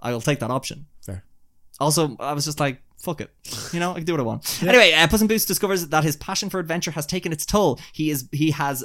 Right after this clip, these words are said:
Speaker 1: burnt through eight of his nine lives. Puss sets, Puss sets out for an epic journey to find the mythical last wish and restore his nine lives. I have seen this. It's very good. Great voice cast. John Mulaney involved in it as well.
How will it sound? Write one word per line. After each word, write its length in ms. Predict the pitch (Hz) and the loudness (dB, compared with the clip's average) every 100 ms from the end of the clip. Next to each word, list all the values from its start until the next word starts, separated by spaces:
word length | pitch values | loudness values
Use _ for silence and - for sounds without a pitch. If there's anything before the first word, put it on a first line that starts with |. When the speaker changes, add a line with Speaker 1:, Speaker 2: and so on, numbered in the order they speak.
| - | -10
Speaker 1:
burnt 340 | 120 185 208 | -4 -2 -2
through 280 | - 151 143 | -4 -4 -4
eight 220 | - 226 202 | -2 -2 0
of 100 | 151 | -2
his 120 | 127 | 0
nine 200 | 120 113 | 0 0
lives. 320 | 123 135 - - - | 0 2 0 -2 -6
Puss 180 | 214 - | -4 -2
sets, 240 | 151 - - | -4 -4 -6
Puss 220 | - - - | -2 0 -2
sets 200 | - 127 | -4 -2
out 140 | 127 117 | -2 -4
for 180 | 120 117 | -6 -6
an 160 | 127 - | -8 -8
epic 280 | 151 - - | -8 -8 -10
journey 400 | 127 123 113 110 | -8 -6 -6 -8
to 240 | - 127 117 | -8 -8 -8
find 360 | - 151 147 | -6 -4 -4
the 240 | 135 123 120 | -6 -6 -4
mythical 400 | 147 151 147 110 | -4 -4 -6 -4
last 320 | 139 147 - | -4 -4 -4
wish 280 | - - - - | -6 -6 -8 -12
and 100 | 117 | -8
restore 340 | 117 - 127 123 | -6 -4 -2 -2
his 140 | 117 | -2
nine 220 | 117 107 | -4 -6
lives. 320 | 110 107 110 - - | -8 -10 -12 -16 -14
I 80 | 110 | -10
have 240 | 117 123 127 | -6 -4 -2
seen 200 | 127 123 | -2 -2
this. 200 | 120 - - - | -4 -6 -14 -16
It's 100 | - | -12
very 200 | 82 87 | -10 -10
good. 360 | - 123 117 - _ _ - | -6 -4 -4 -8 _ _ -2
Great 240 | 160 139 | 0 0
voice 220 | 110 110 | -2 -4
cast. 380 | - 117 110 - | -4 -4 -4 -6
John 220 | - 110 | -4 -2
Mulaney 320 | 110 117 127 127 | -2 -2 -2 -4
involved 440 | 120 120 120 117 | -4 -4 -4 -4
in 80 | 120 | -4
it 80 | 113 | -4
as 120 | 120 | -4
well. 340 | 131 131 123 | -2 0 -2